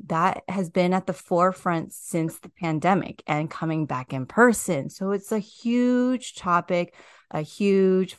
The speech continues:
focus in, um, the industry and in the schools. So, but we want to talk about you and your social emotional well-being,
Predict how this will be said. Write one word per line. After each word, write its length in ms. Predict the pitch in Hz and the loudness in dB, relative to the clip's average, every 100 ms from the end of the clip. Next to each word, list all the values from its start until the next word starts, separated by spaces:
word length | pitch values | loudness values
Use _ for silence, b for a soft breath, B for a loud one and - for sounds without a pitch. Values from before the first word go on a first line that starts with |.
| - | 2
focus 640 | 170 175 240 269 - - b b b _ | 2 4 2 0 -2 -16 b b b _
in, 640 | - 160 151 151 151 147 - | -6 -2 -2 0 0 -2 -4
um, 520 | 147 143 139 - - _ _ | -4 -4 -4 -8 -12 _ _
the 200 | 165 160 | -6 -2
industry 720 | 160 170 170 - 220 233 247 226 | 0 2 0 0 2 4 4 4
and 180 | 156 | 2
in 120 | 147 139 | 0 -2
the 60 | |
schools. 560 | 135 - 185 185 208 214 | -6 -2 2 4 2 -2
So, 680 | - 208 214 151 143 208 - b b b b _ _ _ _ _ | 2 6 6 6 4 -2 -6 b b b b _ _ _ _ _
but 160 | 185 185 | 2 4
we 100 | 214 | 6
want 180 | 262 285 | 4 4
to 60 | |
talk 240 | - 220 202 | 0 -2 2
about 260 | 196 165 | 2 2
you 420 | 143 156 131 - - | -2 -2 -4 -8 -4
and 320 | - 170 170 | 2 4 2
your 360 | 151 165 170 175 | 2 4 6 4
social 340 | - 151 - | 2 -4 -4
emotional 580 | 151 139 131 135 151 139 | -2 -2 -2 -4 -2 0
well-being, 600 | 131 131 - 85 - - | 0 -2 -4 -10 -10 -16